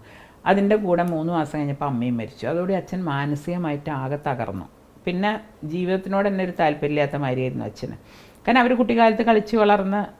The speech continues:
ആ, മുറപ്പെണ്ണ് തന്നെയാണ്, അങ്ങനെ സ്നേഹിച്ച് കളിച്ച് വന്ന് പെട്ടെന്ന് അമ്മ ഒരു ദിവസം പോയതും ഈ ആരോഗ്യമില്ലായ്ക രണ്ടും കൂടെ ആയപ്പോൾ അച്ഛനങ്ങ്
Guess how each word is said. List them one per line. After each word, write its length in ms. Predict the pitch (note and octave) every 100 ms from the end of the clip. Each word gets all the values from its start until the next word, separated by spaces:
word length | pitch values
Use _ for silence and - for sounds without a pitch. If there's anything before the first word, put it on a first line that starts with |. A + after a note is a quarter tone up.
| - F#3
ആ, 120 | F3
മുറപ്പെണ്ണ് 500 | F#3 F3 F3 F3 F3
തന്നെയാണ്, 300 | F3+ E3 E3
അങ്ങനെ 260 | F3 E3+
സ്നേഹിച്ച് 420 | F3+ F#3 E3 D#3 F#3
കളിച്ച് 340 | F3 D3 D3+
വന്ന് 140 | E3+
പെട്ടെന്ന് 420 | D#3 D#3+ - F#3 F#3+
അമ്മ 160 | E3+
ഒരു 100 | E3
ദിവസം 280 | D#3+ D#3 E3
പോയതും 440 | D#3+ C#3+ C#3+ D3+ -
ഈ 100 | E3
ആരോഗ്യമില്ലായ്ക 760 | D3+ D3+ D3+ D3+ D3+ C#3+ C#3+
രണ്ടും 320 | D3 B2+ C#3
കൂടെ 140 | C#3+ C3+
ആയപ്പോൾ 200 | C3 D3
അച്ഛനങ്ങ് 440 | C#3 D#3+ E3 F3